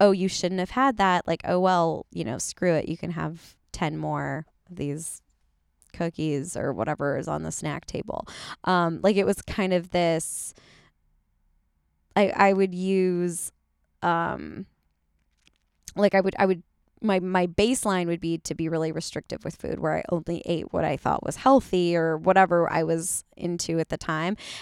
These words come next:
And then if I messed up, it was like, "Okay, great." Like, all hell breaks loose and you just, like, go. Um, or I, who knows? Or, like, or, like, I'll be, like, like,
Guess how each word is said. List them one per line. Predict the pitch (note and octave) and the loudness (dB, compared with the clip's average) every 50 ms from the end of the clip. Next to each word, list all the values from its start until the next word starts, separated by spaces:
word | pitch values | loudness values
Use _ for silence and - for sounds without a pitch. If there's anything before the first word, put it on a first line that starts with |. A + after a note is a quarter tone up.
| - - - | -16 -4 -2
And | F#3+ F#3 F3 F3 | -2 0 0 2
then | F3 F3 F3 E3 D#3+ E3 D#3+ D#3+ D#3 D#3+ - - - _ _ | 2 2 2 2 0 0 -2 -2 -4 -6 -8 -16 -20 _ _
if | - C3+ - | -2 2 2
I | F#3 F#3 | 4 2
messed | F#3+ F3 E3 F3 - - - | 4 2 0 0 0 2 4
up, | G3 E3 D#3 - - | 6 6 4 2 0
it | - D3+ | -4 -2
was | E3 E3 - - | -2 -2 -2 0
like, | D3+ C#3+ C#3+ - - | 0 0 0 -2 -4
"Okay, | F#3 - - - D3+ | -6 -4 -2 -4 -6
great." | - - - - - - - _ _ _ _ _ | -4 -4 -6 -6 -6 -8 -14 _ _ _ _ _
Like, | F3 - - - | -6 -6 -6 -4
all | - - F2 F2+ E3+ - - | -2 0 0 0 -2 -2 -2
hell | F#3+ D#3 D3+ | 0 0 0
breaks | - C#3 A#2 - - - | 0 -4 -4 -4 -6 -8
loose | - E2 - - - - | -8 -8 -8 -8 -8 -10
and | - - - - - - | -8 -8 -8 -10 -8 -10
you | - | -10
just, | - - - - | -10 -10 -10 -10
like, | - - - _ | -10 -12 -12 _
go. | - - B1 C2+ C2+ C2+ - - - _ - - - _ _ _ _ | -4 -4 -2 -2 -2 -4 -8 -10 -14 _ -20 -20 -20 _ _ _ _
Um, | - F3+ E3 B2+ G#2+ - G#3+ G#3+ G3+ F3+ - _ _ _ _ _ _ _ _ _ _ _ _ _ _ _ - | -2 0 0 2 0 0 -2 -4 -6 -8 -10 _ _ _ _ _ _ _ _ _ _ _ _ _ _ _ 0
or | - F3+ G3 C3+ D#3 - - | 2 2 2 2 0 -2 2
I, | - F3 C#3+ A2+ A#2+ D3 - - | 2 2 2 2 -2 -6 0 4
who | D4+ C#4+ A#3+ | 4 6 6
knows? | G3 C#3 - - - | 4 2 0 2 6
Or, | - A#3 A3+ | 8 10 10
like, | G#3 G#3 G3+ | 10 10 12
or, | G3+ G3 G3 G3 | 10 10 10 10
like, | G3 F#3 - | 6 6 6
I'll | F3 F3+ | 4 4
be, | F3 F#3 F3+ F3 E3+ E3+ E3+ D#3+ - - _ | 4 4 4 4 2 2 0 -2 -4 -4 _
like, | F#3 E3+ E3+ F3+ - - - _ _ - - - _ _ _ _ _ _ _ _ _ _ _ _ _ _ _ _ _ _ - | -2 -2 -2 -2 -8 -14 -16 _ _ -20 -20 -20 _ _ _ _ _ _ _ _ _ _ _ _ _ _ _ _ _ _ -6
like, | A2 G2+ G2 | -4 -4 -4